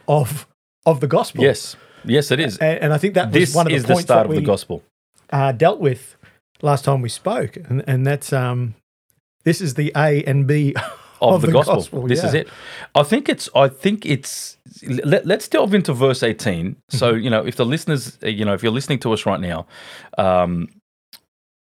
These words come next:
Speaker 2: come on this journey. It's going to get dark a little bit at the start,
Speaker 1: Mm-hmm.
Speaker 2: um, because it is the true nature of what sin has done to humanity and how we behave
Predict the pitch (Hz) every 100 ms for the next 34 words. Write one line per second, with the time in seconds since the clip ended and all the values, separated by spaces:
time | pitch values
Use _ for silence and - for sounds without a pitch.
0 | _ - - 165 208 202 147 117 98 107
1 | 101 92 - 101 - 123 139 123 104 110
2 | 104 90 95 90 135 - - 107 101 90
3 | 85 101 92 - - 98 104 160 - _
4 | _ 147 117 160 185 _ 101 95 92 90
5 | 87 90 90 - _ _ 104 120 - 131
6 | 110 - 123 107 110 - - 180 143 120
7 | 117 120 - - 87 107 143 _ _ -
8 | 98 104 113 - - 120 104 107 87 90
9 | 101 92 92 - _ _ _ _ _ -
10 | 123 104 107 98 98 95 - - 95 101
11 | 95 92 82 80 85 80 71